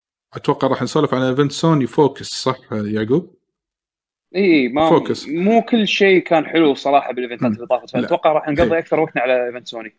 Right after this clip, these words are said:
Speaker 1: لأن ما شاء الله ال-، الأسبوع اللي طاف كان في، آه، في إيفنت خاص حق ديستني، وأعلنوا الإكسبانشن الجديد. في الإيفنت على مدار أيام اللي هو آي جي إن إكسبو.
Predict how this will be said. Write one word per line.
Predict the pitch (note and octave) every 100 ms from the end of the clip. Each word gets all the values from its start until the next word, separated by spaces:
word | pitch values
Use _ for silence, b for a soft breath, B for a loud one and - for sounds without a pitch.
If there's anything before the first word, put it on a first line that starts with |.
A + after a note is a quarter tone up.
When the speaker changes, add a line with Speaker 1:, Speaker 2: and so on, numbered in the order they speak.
| -
Speaker 1:
لأن | C3 D#3+ F3+ E3 D#3
ما | C3 D3
شاء | C3 D#3+
الله | E3+ D3+
ال-، | B2+ A2+ F2+
الأسبوع | G2+ C3 C3+ - E3
اللي | D#3 D3+
طاف | D3 D3+ D#3 - -
كان | - C3+
في، | - C#3+ D3 D3 - - -
آه، | C3 B2 G2+ G#2 - - C3
في | - C#3
إيفنت | C3 C#3+ C#3+ -
خاص | C3 C3 -
حق | C3+ C3
ديستني، | - B2+ - A#2 G2+ F#2+ _
وأعلنوا | B2 A2+ B2+ B2+
الإكسبانشن | A#2 A2+ - A#2+ A2+
الجديد. | G#2+ G#2 G#2
في | - C3+ C#3 C#3 C3+
الإيفنت | B2 B2 E2 D2+ - - B2+ D3 C3+
على | B2+ B2+
مدار | B2 C3+ C3
أيام | B2+ C3 A#2+
اللي | A#2
هو | A#2+ A2+
آي | B2+
جي | B2+ C3
إن | B2+ A#2+
إكسبو. | B2+ - A2+